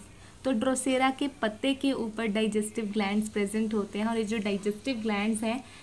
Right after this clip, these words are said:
ये ग्लैंडुलर हेयर्स के फॉर्म में प्रेजेंट होते हैं, जो कि डाइजेशन का काम करने में हेल्प करते हैं। तो ये, this is the gland। इस तरह का जो है, अगर microscopic image देखी जाए तो इस तरह से आती है।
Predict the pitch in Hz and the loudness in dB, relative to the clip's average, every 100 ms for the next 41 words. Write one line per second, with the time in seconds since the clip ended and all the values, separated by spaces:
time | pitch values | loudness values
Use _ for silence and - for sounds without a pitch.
0 | - 247 226 226 220 220 220 262 269 - | -6 -2 0 2 4 4 4 4 2 0
1 | 233 254 294 - 294 - 247 214 214 208 | 4 4 4 2 -2 0 0 2 2 2
2 | 208 202 208 214 190 - 202 233 311 - | 0 2 0 0 -4 -2 0 0 -2 -10
3 | - - 208 220 214 220 214 208 202 208 | -20 -10 0 0 2 2 2 2 2 2
4 | 214 254 247 240 233 220 208 214 214 214 | 0 -2 -2 -4 -4 -2 0 0 0 0
5 | 202 202 208 196 233 254 - 208 - 196 | 2 2 0 2 2 0 -4 -4 -2 -2
6 | 220 320 - - - - - 233 233 220 | 0 -2 -12 -20 -20 -12 -2 0 0 0
7 | 247 247 202 208 196 240 285 220 208 202 | 2 2 2 0 0 0 2 2 2 2
8 | 165 180 202 - - - - 277 277 - | -2 -4 -10 -12 -20 -20 -6 -2 -2 0
9 | 254 226 214 214 226 214 220 214 208 208 | 2 4 2 2 0 0 2 2 2 0
10 | 202 202 202 202 196 233 220 208 208 214 | 0 0 0 -2 -2 -6 -4 -6 -4 -4
11 | 214 208 202 208 - 190 214 208 196 220 | 0 2 0 0 -4 -2 -2 -2 -2 -2
12 | 220 - 220 208 202 214 190 185 202 226 | -4 -2 0 0 0 -2 -2 -2 0 2